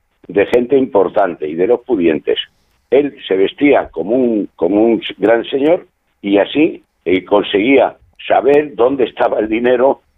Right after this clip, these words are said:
dónde vivía esta gente y todo eso. Entonces, por las noches actuaba como bandido Luis Candelas.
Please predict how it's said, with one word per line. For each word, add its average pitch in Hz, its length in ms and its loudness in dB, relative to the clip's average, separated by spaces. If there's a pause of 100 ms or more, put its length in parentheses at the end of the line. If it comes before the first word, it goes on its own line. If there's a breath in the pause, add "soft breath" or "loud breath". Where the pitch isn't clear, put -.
(180)
dónde 117 480 0
vivía 110 360 2
esta 101 220 -2
gente 139 340 -2
y 123 80 -2
todo 104 280 2
eso. 53 300 -4
Entonces, 117 400 0 (360)
por 156 180 2
las 151 120 2
noches 165 400 0 (160)
actuaba 131 480 2
como 107 360 -4
bandido 104 480 -2
Luis 113 160 0
Candelas. 82 420 -2